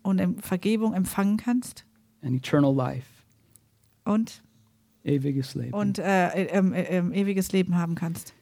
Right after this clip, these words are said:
Speaker 2: And so, Lord, we come to you this morning, this
Speaker 1: So, Herr,
Speaker 2: afternoon.
Speaker 1: kommen wir, ähm, vor dich heute, ähm, heute Morgen.
Speaker 2: Thank you for the patience of these people.
Speaker 1: Danke, Herr, für die Geduld dieser Leute hier.
Speaker 2: I pray, God, that your word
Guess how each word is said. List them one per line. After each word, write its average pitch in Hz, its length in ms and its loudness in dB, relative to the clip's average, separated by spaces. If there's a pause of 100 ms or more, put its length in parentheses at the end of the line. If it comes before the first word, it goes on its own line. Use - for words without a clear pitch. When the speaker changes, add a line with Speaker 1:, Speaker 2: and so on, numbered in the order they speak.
(120)
Speaker 2:
And - 80 0
so, - 120 4
Lord, 170 260 10
we 175 100 10
come 180 260 8
to - 140 -4
you 175 240 4 (320)
this - 200 -4
morning, 165 540 6
this - 120 -4
Speaker 1:
So, 240 160 8
Herr, 247 200 12
Speaker 2:
afternoon. 160 220 10
Speaker 1:
kommen 247 200 8
wir, 220 300 4
ähm, 214 160 4
vor 240 240 6
dich 214 160 4
heute, 202 360 4 (120)
ähm, 196 160 2
heute 202 160 2
Morgen. 190 400 2 (160)
Speaker 2:
Thank 139 220 4
you 139 60 6
for 139 160 -6
the 131 80 -2
patience 147 840 2
of 127 260 -2 (220)
these 123 160 -2
people. 160 460 2 (140)
Speaker 1:
Danke, 214 280 2
Herr, 196 160 -2
für 190 140 -6
die 185 120 -2
Geduld 202 360 0
dieser 196 180 -2
Leute 190 260 -4
hier. 190 220 -2 (280)
Speaker 2:
I - 60 -6
pray, 156 280 8
God, 160 320 8
that 143 180 2
your 143 160 6
word 156 720 6